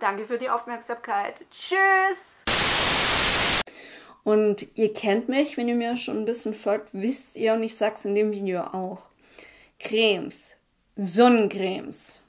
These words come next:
sind so individuell anzusehen. Es reicht nicht stur zu sagen, ich hab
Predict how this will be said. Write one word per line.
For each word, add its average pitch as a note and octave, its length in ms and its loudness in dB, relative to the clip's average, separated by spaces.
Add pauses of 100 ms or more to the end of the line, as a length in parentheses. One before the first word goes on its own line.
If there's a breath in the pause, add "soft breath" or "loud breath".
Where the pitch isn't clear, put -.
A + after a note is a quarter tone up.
(440)
sind G#3 340 0
so D4+ 920 4 (300 loud breath)
individuell C4 920 4
anzusehen. F3+ 920 -6
Es - 240 -8
reicht G3+ 360 0
nicht C4 220 -2
stur A3+ 300 -2
zu - 240 -2
sagen, G#3 320 2
ich G#3 180 -6
hab F#3+ 260 -6